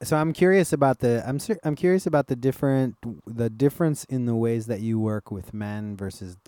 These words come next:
how you work with women. Like, what is the, what's the fundamental approach? I mean, as a,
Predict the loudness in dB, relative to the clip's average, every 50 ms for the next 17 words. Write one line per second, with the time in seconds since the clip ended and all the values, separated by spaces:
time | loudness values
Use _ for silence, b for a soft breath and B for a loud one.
0 | -14 -12 -10 -8 -8 -8 -8 -8 -8 -10 -10 -10 -12 -14 -14 -14 -14 -14 -14 -12
1 | -12 -14 -14 -14 -16 -16 -14 -8 -6 -4 -2 -2 -4 -6 -6 -8 -6 -6 -6 -8
2 | -10 b b b b b b b b b b -4 -4 -2 -4 -8 -4 -2 -2 0
3 | 0 2 0 0 2 0 0 0 2 0 0 0 -2 -4 -4 -4 -4 -4 -4 -2
4 | 0 0 0 0 0 -4